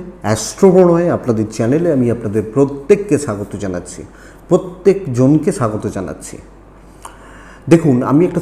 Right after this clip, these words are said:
সিরিজ শুরু করেছি এবং তারই ভিডিও এটা, বৃহস্পতি ট্রানজিট, বৃহস্পতির যে গোচর পরিবর্তন, মেষ থেকে বৃষ রাশিতে ঢোকা, আপনি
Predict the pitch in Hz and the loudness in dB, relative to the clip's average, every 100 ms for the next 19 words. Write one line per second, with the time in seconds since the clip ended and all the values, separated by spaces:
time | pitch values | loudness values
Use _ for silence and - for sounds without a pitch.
0 | - 139 165 - 147 120 117 110 - 208 | -2 0 -2 -2 0 2 2 -2 -2 -8
1 | 208 131 135 156 147 - - - - - | -6 -2 2 2 0 -6 -16 -20 -4 4
2 | 131 160 120 120 113 110 110 185 - - | 6 6 4 2 4 4 2 -2 -6 -20
3 | - - - - 120 117 135 180 165 175 | -20 -20 -20 -12 -6 2 4 4 2 0
4 | 185 190 190 - 139 127 110 127 135 - | 2 2 -2 0 2 4 2 2 2 0
5 | - - - 101 127 143 143 156 156 123 | -12 -18 -12 -2 2 2 0 -2 -2 -2
6 | 143 120 120 147 143 143 120 110 107 - | -4 0 0 2 0 2 0 0 -2 -4
7 | 98 78 - - - 104 107 147 143 143 | -8 -10 -14 -20 -10 -2 2 2 2 -4
8 | 143 117 120 123 151 131 131 110 101 - | -2 0 0 2 0 0 -2 -2 -2 -8
9 | - - - - - - 147 - 175 185 | -14 -14 -20 -20 -6 2 2 2 0 2
10 | 214 220 - | 2 0 -4